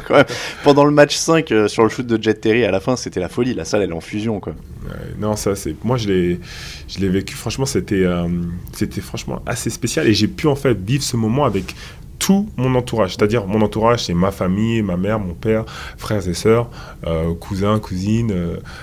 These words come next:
Speaker 2: et tous mes meilleurs amis. Tout le monde est venu de France.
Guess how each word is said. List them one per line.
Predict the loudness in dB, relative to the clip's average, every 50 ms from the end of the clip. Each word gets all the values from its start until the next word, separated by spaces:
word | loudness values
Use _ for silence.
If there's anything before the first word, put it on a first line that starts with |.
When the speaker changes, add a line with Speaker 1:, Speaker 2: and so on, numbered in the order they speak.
| -14 -8 -2
Speaker 2:
et | 0 2 2 2
tous | 0 -2 -4 -2
mes | -2
meilleurs | 0 2 0 0 0 -2
amis. | -4 -4 -4 -10 -14 -20 -20 -20 -20 -16 -8
Tout | -4 -2
le | 0
monde | 2 2 2 2
est | 0
venu | 0 -2 -2 -2 -4
de | -4 -6
France. | -10 -10 -14 -14 -14 -14 -18